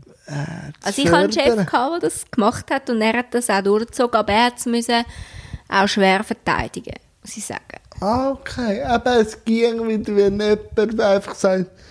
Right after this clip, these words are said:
Speaker 1: das sind meine Leitplanken.
Speaker 2: Mhm.
Speaker 1: Und eben, was man viel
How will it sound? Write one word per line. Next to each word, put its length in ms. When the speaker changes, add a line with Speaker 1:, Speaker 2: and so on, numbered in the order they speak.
Speaker 1:
das 240
sind 160
meine 200
Leitplanken. 1160
Speaker 2:
Mhm. 1160
Speaker 1:
Und 580
eben, 280
was 180
man 220
viel 340